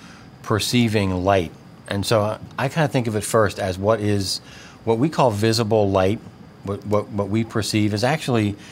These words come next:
it's a really narrow part of a much broader spectrum of, uh, uh, radiation, electromagnetic radiation. And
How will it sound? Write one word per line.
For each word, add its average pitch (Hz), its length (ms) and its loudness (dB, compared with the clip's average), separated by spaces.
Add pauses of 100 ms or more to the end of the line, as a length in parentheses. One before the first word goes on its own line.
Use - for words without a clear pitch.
(240)
it's - 80 -8
a 123 40 0
really 160 280 2
narrow 117 500 4
part 101 440 2 (220)
of 107 160 -2
a 107 80 4
much 113 360 2
broader 110 420 4
spectrum 95 680 -2 (100)
of, 98 440 -2 (600)
uh, 113 80 -4 (120)
uh, 98 200 4
radiation, 104 540 2
electromagnetic 98 760 0
radiation. 92 640 0 (300)
And 101 340 -2